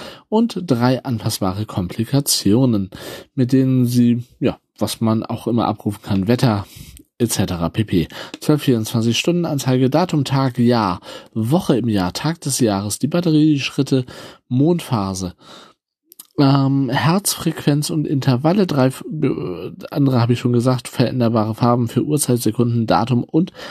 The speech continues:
allgemeine Farben. Was mich persönlich eigentlich,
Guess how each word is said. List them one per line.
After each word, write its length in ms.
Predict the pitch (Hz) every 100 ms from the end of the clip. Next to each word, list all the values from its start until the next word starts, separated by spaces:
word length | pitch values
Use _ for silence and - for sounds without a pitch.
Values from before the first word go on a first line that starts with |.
| - _
allgemeine 600 | 113 107 101 95 92 98
Farben. 420 | - 90 87 87 - - - _
Was 180 | 127 -
mich 140 | 165
persönlich 680 | - 131 127 151 208 175 -
eigentlich, 840 | 117 151 202 190 160 143 127 -